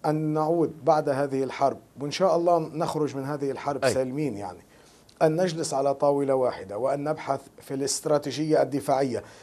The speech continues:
Speaker 1: من غير المقبول أن يكون لبنان رهينة لأي دولة إقليمية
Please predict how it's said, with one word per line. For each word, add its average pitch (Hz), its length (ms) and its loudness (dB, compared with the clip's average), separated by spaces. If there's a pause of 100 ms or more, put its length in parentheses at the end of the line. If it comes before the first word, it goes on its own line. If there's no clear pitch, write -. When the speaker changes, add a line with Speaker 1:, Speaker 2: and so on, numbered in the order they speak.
(180)
Speaker 1:
من 160 180 4
غير 196 320 8
المقبول 160 600 2
أن 147 160 -4
يكون 160 360 0
لبنان 151 640 -2
رهينة 147 560 0
لأي 160 540 2
دولة 147 440 2
إقليمية 139 760 -2